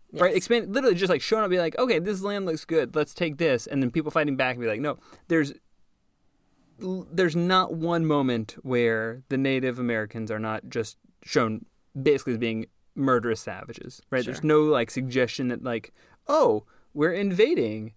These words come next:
Speaker 2: Here's the American heroes. Yay." People eat it up.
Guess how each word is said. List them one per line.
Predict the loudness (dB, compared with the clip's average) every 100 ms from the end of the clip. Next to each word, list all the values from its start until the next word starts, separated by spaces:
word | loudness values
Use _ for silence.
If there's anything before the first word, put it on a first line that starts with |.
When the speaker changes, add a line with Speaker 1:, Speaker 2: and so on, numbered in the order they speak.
| _ _ _
Speaker 2:
Here's | -2 0 2
the |
American | 0 0 0 -2
heroes. | 0 2 2 2 -2 -4
Yay." | -4 -4 -6 -10 _ _ -14
People | -8 -8 -6
eat | -4 -2
it | 0
up. | -2 -2